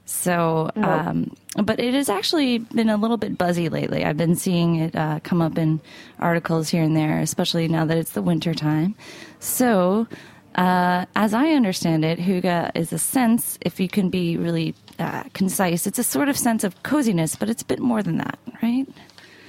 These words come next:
Speaker 1: Uh,
Speaker 2: Yeah, I mean,
Speaker 1: how would you
Speaker 2: first of all, the word is embedded in our culture in a different way. We use the word all the time. We just don't, o-, we, o-, hygge is the thing, but we use the word hyggelig
Speaker 1: Hyggelig,
Speaker 2: for
Speaker 1: yeah.
Speaker 2: a lot of things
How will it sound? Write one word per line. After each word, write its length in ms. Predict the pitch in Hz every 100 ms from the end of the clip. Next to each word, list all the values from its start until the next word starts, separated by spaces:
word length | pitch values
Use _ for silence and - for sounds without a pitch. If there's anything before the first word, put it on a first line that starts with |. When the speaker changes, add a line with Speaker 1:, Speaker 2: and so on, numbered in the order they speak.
| - - - - - - -
Speaker 1:
Uh, 400 | 180 170 170 160 - _ -
Speaker 2:
Yeah, 160 | 311
I 120 | 285 269
mean, 160 | 269
Speaker 1:
how 40 | 262
would 80 | 262
you 60 |
Speaker 2:
first 300 | - 294 294
of 120 | 330 247
all, 340 | 247 247 240 - - - - - -
the 100 | 226
word 380 | 190 233 247 262
is 140 | 247 -
embedded 480 | 214 185 214 214 226
in 160 | 208
our 220 | 190 190
culture 420 | 185 - 214 - 240
in 120 | 214
a 60 |
different 340 | 190 202 208 185
way. 260 | 190 233
We 120 | 233 190
use 280 | 214 226 -
the 80 | 240
word 400 | 202 202 208 - - -
all 320 | 208 208 208
the 100 | 202
time. 360 | 214 202 180
We 80 | 190
just 260 | 185 247 240
don't, 280 | 262 240 -
o-, 180 | 214
we, 360 | - 208 214 - - -
o-, 220 | 240 -
hygge 340 | 226 285 302 320 214
is 60 | - -
the 80 | 202
thing, 360 | - 226 254 277
but 140 | 226
we 120 | 220
use 340 | 214 226 240 240
the 80 | 247
word 240 | 214 208 -
hyggelig 380 | 311 - 233 - - - - -
Speaker 1:
Hyggelig, 260 | 233 220 202
Speaker 2:
for 320 | 208 202 202
Speaker 1:
yeah. 100 | 185
Speaker 2:
a 20 | 202
lot 240 | 196 208
of 80 | 220
things 220 | 233